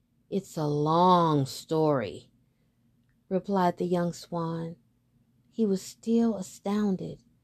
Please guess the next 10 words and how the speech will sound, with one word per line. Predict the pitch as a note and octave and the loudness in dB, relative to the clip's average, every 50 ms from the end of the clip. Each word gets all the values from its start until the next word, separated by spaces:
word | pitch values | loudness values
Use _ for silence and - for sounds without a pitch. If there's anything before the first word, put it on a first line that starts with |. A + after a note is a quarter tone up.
| _ _ _ _ _ _ _ _ _ _ _ _ _ - | _ _ _ _ _ _ _ _ _ _ _ _ _ -4
Now | E3+ F3 F#3+ F#3+ G3+ G#3+ A#3 A#3+ | 0 2 4 4 4 4 4 2
he | A3+ - A#3 G#3+ | 4 4 2 2
swam | G3+ - - - - G3+ G3 F3+ F3 E3+ E3+ E3 D#3+ E3 E3 | 2 -2 -14 -12 -6 -4 -2 -2 -2 -2 -4 -6 -8 -8 -6
majestically | E3 D#3 D3+ - - A#3+ B3 C4 B3+ - - F#3 - - D#3+ D#3 D#3+ D#3+ D#3+ D3+ _ _ _ _ _ _ _ _ _ - | -6 -6 -6 -2 2 4 4 4 4 -2 -10 -12 -10 -10 -10 -10 -10 -10 -12 -14 _ _ _ _ _ _ _ _ _ -6
and | G3 F3+ F3 E3+ | -4 -4 -4 -4
flew | _ - - G#3+ G#3 A3 A3 A3 G#3 G3 F#3+ F#3+ F#3+ F#3+ _ _ _ _ _ _ _ _ _ _ _ | _ -4 0 4 6 8 8 8 6 2 0 -2 -6 -10 _ _ _ _ _ _ _ _ _ _ _
with | - G3 F#3+ - | -12 -10 -8 -8
his | F3+ E3+ - | -10 -10 -10
fellow | - - G3 F#3+ G3+ G#3 | -8 -4 0 2 2 0
swans. | G3+ - - - F#3+ F3 E3+ E3 F3 E3+ D3+ D3 - - - - _ | 0 -2 -6 -6 -6 -6 -4 -6 -8 -10 -12 -14 -18 -20 -20 -20 _